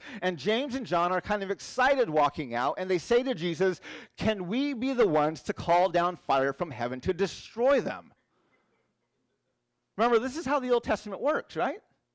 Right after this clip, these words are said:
You disobey God, he sends you a prophet. If you listen to the prophet and repent, God blesses you and forgives you. If you reject the prophet,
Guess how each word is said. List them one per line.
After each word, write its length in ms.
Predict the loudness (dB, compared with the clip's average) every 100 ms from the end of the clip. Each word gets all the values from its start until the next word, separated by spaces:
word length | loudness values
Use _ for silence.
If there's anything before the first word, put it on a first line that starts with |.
| _ _ _ _ _ _ _ -10
You 120 | -2
disobey 520 | 0 2 2 2 2
God, 360 | 2 2 2 0
he 120 | -6
sends 400 | -6 -4 -4 -4
you 120 | -4
a 40 | -2
prophet. 480 | 0 -2 -2 -6 -8
If 220 | -8 -6
you 120 | -2
listen 320 | 0 0 -2
to 100 | -6
the 100 | -4
prophet 520 | -2 -2 -2 0 -2 -2 _ -14 -4
and 180 | -4 -2
repent, 680 | -4 0 0 0 -2 -12 _ _ _ -2
God 360 | 2 4 2 0
blesses 460 | 2 2 -4 -4
you 140 | -4 -4
and 100 | -6
forgives 500 | -10 0 2 2 -4
you. 340 | -8 -8 -10 _ _ _ _
If 200 | 0 0
you 120 | 0 -2
reject 560 | -4 -2 0 0 0
the 80 | -8
prophet, 560 | -2 -2 -2 -2 -6